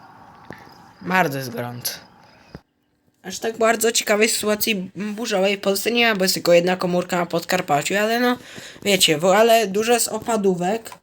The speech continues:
No, jedynie tutaj, gdzie została wydana prognoza. My, je, ja jestem w marginalnym, tutaj niewielkie. Czekajcie jeszcze. Ale w, widzę, że w Kunowie wreszcie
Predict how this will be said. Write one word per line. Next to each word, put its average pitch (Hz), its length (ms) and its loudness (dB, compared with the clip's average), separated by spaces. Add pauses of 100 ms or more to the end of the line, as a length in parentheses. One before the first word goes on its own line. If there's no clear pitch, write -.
(540)
No, 247 80 -12
jedynie 240 420 -8
tutaj, 214 320 -6
gdzie 214 160 -2
została 214 340 -4
wydana 208 340 -4
prognoza. 214 680 -6 (480)
My, 160 140 -6
je, 165 220 -4 (200)
ja 151 200 -6
jestem 160 240 -6
w 151 40 -10
marginalnym, 151 840 -6
tutaj 147 360 -10 (640)
niewielkie. 143 760 -10 (720)
Czekajcie - 800 -16
jeszcze. - 480 -16 (1700)
Ale 196 300 0
w, - 180 -10
widzę, 220 320 4
że 226 100 4
w 226 60 -10
Kunowie 220 420 2
wreszcie 220 420 0